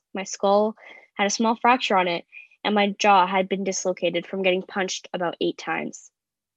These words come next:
They not only physically abused me, but also mentally and emotionally. They would call me names and put me down for having an ugly body. They said I was undesirable and only good for sex.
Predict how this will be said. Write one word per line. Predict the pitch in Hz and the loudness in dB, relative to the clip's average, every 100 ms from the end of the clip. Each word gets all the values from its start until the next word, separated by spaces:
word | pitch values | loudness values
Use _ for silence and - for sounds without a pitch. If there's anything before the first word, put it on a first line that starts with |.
| _ - - - _ _ | _ -20 -20 -20 _ _
They | 214 | 2
not | 220 269 | 4 2
only | 226 214 214 208 214 - - | 0 -2 -2 -2 -4 -8 -6
physically | 214 226 254 247 | -4 0 4 4
abused | 202 185 180 - | 4 0 -2 -6
me, | 165 190 _ _ _ _ | -6 -8 _ _ _ _
but | 202 | 2
also | 175 208 226 | 4 2 0
mentally | 202 196 220 214 | -2 -2 -2 -4
and | - | -4
emotionally. | 196 180 175 - 160 160 - _ _ _ _ _ _ _ _ _ _ _ _ - | -4 -4 -4 -6 -8 -8 -14 _ _ _ _ _ _ _ _ _ _ _ _ 4
They | 247 | 6
would | 233 | 4
call | 233 233 | 4 2
me | 240 | 2
names | 226 208 220 254 - | 2 0 0 -2 -4
and | 214 | -4
put | 226 | -2
me | 233 240 | -2 0
down | 208 180 | 0 0
for | 190 | -4
having | 190 196 185 175 | -4 -2 0 -2
an | 170 - | -4 -2
ugly | 185 180 190 | -2 0 -2
body. | 175 160 151 117 - _ _ _ _ _ - - - | 0 -2 -2 -4 -10 _ _ _ _ _ -20 -10 -4
They | 208 | 0
said | - 240 | 4 6
I | 214 | 4
was | 196 | 2
undesirable | - 226 254 233 202 196 190 | 0 0 4 6 6 4 0
and | - - | 0 -4
only | 190 196 | -4 0
good | 185 185 | 0 0
for | 185 | -2
sex. | - 156 - - - | -4 -4 -4 -8 -18